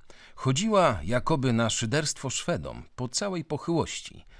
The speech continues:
zbierając w podołek pociski i przegrażając od czasu do czasu kosturem żołnierzom. Ci, mając ją za czarownicę, uczuli strach, aby im złego nie przyczyniła,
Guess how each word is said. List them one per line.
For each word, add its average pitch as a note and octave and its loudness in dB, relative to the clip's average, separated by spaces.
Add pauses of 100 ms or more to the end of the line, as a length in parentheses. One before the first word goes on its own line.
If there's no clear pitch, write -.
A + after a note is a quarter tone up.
(240)
zbierając A2 6
w - -10
podołek A2+ 2
pociski D#3 -6
i C#3+ -6
przegrażając C#3+ 6
od F2+ -10
czasu B2 2
do G#2 -2
czasu A2 -2
kosturem F2 -6
żołnierzom. A#1+ -14 (640)
Ci, G#3+ 0
mając C3+ 6
ją A2+ 2
za G2+ 2
czarownicę, G#2 -4 (440)
uczuli F#3+ -2
strach, - -4
aby A#2 2
im B2+ 6
złego G#2 2
nie D#2 -8
przyczyniła, C2 -8